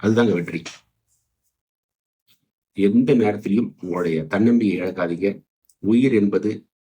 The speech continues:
தாய் தகப்பன் கொடுத்தது, அதை எடுக்கக்கூடிய உரிமை நம்ம யாருக்குமே கிடைக்காது, கடவுளுக்கு மட்டும்தான் இருக்கு. வாழணும், வாழணும், வாழ்ந்து கொண்டே இருக்கும். எதிரிகள் முன்னால் மீண்டும் வாழணும். எதிரிகளுக்காக நம்ம வாழ்ந்து காட்டணும். உங்கள்ட்ட சிரிப்பு, புன்னகை, வளர்ச்சி, நேர்மை, அந்த நேர்மையை விட்டுறாதீங்க.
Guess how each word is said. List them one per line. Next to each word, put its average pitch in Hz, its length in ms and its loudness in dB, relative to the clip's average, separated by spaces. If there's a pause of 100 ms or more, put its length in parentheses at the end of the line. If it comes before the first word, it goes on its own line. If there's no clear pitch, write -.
(260)
தாய் 101 220 -4
தகப்பன் 98 300 0
கொடுத்தது, 80 460 -4 (140)
அதை 90 280 -2
எடுக்கக்கூடிய 101 440 2
உரிமை 98 520 0
நம்ம 85 240 -4
யாருக்குமே 120 420 2
கிடைக்காது, 78 480 -4
கடவுளுக்கு 101 460 0
மட்டும்தான் 98 320 -2
இருக்கு. - 360 -12
வாழணும், 107 520 0
வாழணும், 104 320 0
வாழ்ந்து 110 320 0
கொண்டே 113 200 0
இருக்கும். 85 360 -6
எதிரிகள் 120 440 2
முன்னால் 110 440 0
மீண்டும் 123 400 2
வாழணும். 92 380 -2 (420)
எதிரிகளுக்காக 113 840 0 (440)
நம்ம 95 240 -4
வாழ்ந்து 113 280 0
காட்டணும். 98 540 -6
உங்கள்ட்ட 90 260 -10
சிரிப்பு, 120 500 0
புன்னகை, 113 400 2
வளர்ச்சி, 98 540 -2
நேர்மை, 110 560 2 (600)
அந்த 87 220 -10
நேர்மையை 151 420 4
விட்டுறாதீங்க. 95 500 -4